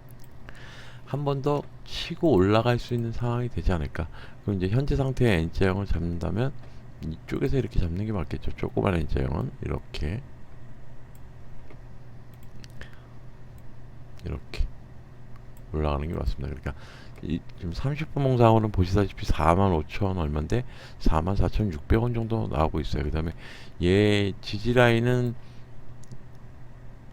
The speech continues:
현재 상태에서는 여기 사만 팔백오십 원, 여기가 가장 강하겠으나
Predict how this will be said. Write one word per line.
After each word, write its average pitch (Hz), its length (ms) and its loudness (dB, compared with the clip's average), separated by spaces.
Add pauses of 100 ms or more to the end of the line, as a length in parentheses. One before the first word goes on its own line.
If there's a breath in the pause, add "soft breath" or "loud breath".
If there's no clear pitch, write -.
(680 loud breath)
현재 147 240 4
상태에서는 147 540 6
여기 113 240 6
사만 113 800 10
팔백오십 139 680 6
원, 95 340 8
여기가 92 440 6
가장 - 400 4
강하겠으나 95 1200 0